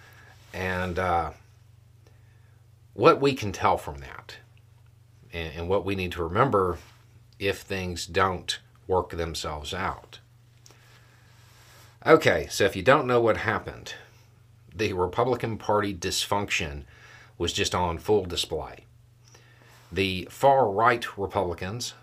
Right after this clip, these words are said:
blocked McCarthy, uh, the Speaker of the House, who's a Republican,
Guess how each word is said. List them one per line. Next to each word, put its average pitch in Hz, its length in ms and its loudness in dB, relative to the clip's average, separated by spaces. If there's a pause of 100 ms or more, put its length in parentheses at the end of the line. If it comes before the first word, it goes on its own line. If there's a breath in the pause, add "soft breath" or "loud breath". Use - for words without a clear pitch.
blocked 98 600 2 (1120 soft breath)
McCarthy, 92 640 2 (220)
uh, 92 140 -6 (960)
the 92 140 2
Speaker 127 320 4
of 98 60 4
the 92 80 4
House, 113 280 6
who's 92 180 0
a 87 60 0
Republican, 76 600 -6